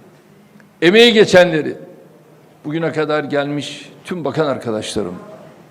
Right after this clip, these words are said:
yüklenici firmayı tekrar tekrar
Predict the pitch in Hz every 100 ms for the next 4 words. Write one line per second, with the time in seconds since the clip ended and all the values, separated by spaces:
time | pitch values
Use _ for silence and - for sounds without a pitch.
0 | - - _ - - 143 - 175 175 143
1 | 190 160 - - - - - - - 156
2 | 151 139 123 - - - - _ _ _
3 | _ _ - _ _ _ - 175 170 185
4 | 180 180 151 147 151 160 156 -